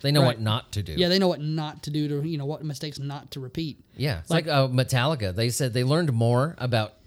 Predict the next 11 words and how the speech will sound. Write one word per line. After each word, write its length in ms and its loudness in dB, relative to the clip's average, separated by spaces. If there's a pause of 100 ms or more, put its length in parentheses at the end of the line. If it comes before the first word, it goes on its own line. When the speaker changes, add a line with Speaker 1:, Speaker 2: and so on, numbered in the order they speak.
(120)
Speaker 1:
touring 600 0
with, 320 2
Speaker 2:
Mm-hmm. 80 -6
Speaker 1:
uh, 20 -4 (480)
by 340 2
seeing 680 2
what 220 -2
Guns 260 0
N' 100 0
Roses 380 2
did 340 -2